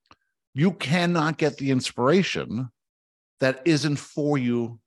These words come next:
in this moment perfectly. It's the perfect inspiration. It's not an accident. Now, there's a lot of inspiration that's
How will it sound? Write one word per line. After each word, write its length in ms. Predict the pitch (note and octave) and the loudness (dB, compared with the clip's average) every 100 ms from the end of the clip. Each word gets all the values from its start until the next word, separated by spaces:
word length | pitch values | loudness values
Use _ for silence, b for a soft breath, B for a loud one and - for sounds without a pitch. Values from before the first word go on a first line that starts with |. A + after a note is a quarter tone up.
| _ | _
in 160 | C#3 C3 | 0 0
this 180 | A2+ - | 0 0
moment 300 | C#3 A2+ F#2 | -2 -2 -4
perfectly. 520 | D#3 D#3 - - - | -4 -4 -8 -16 -8
It's 240 | C#3 C#3 - | 0 0 2
the 720 | B2 A#2+ D3+ D#3 D3 C#3+ C3+ | -2 2 4 4 4 2 0
perfect 480 | - C3+ A2 A#2+ A2 | -2 -2 -2 -6 -10
inspiration. 640 | G2 - B2+ D3+ - - _ _ _ _ _ | -10 -8 -6 -4 -8 -16 _ _ _ _ _
It's 220 | B2+ - | -6 -4
not 240 | B2+ B2+ B2+ | -2 0 2
an 100 | A2 | 0
accident. 480 | C#3 - C#2+ - - _ _ _ _ _ _ _ _ _ _ _ _ - | -2 -6 -14 -18 -20 _ _ _ _ _ _ _ _ _ _ _ _ -2
Now, 140 | C3+ | 2
there's 240 | C3+ C#3 - - | 4 2 0 0
a 60 | |
lot 220 | D3 F3 | 2 4
of 100 | F#3+ | 2
inspiration 580 | E3+ - D3 C#3+ C3 B2 | 0 -4 0 0 0 0
that's 200 | A#2 - | 0 -2